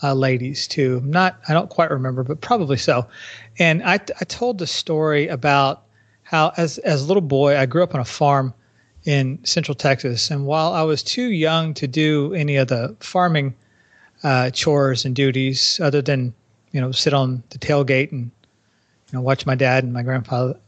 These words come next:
grandpa, and all those people. One of the things that I learned about farming is that a farmer, a good farmer, and my granddad, he was a good farmer, was a master at understanding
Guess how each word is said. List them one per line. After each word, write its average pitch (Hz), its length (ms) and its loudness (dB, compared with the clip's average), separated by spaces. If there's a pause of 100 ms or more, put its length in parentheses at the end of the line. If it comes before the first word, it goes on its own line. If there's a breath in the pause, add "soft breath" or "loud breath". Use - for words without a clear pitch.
grandpa, 139 320 0
and 131 100 2
all 127 80 2
those 139 160 2
people. 139 320 -2 (1040 loud breath)
One 214 260 2
of 285 60 2
the 240 80 2
things 170 520 2
that 143 420 -2 (1120)
I 147 100 0
learned 165 340 2
about 147 440 0
farming 131 640 -4 (460)
is 147 200 0
that 147 120 4
a 123 60 2
farmer, 180 500 2
a 143 80 2
good 180 320 0
farmer, 120 480 -2 (640)
and 139 80 -6
my 143 100 0
granddad, 135 440 2
he 135 60 -6
was 135 140 -6
a 135 40 -8
good 127 160 -4
farmer, 131 400 -4 (920 soft breath)
was 160 200 0
a 143 60 0
master 147 840 0
at 135 340 0 (840)
understanding 180 840 0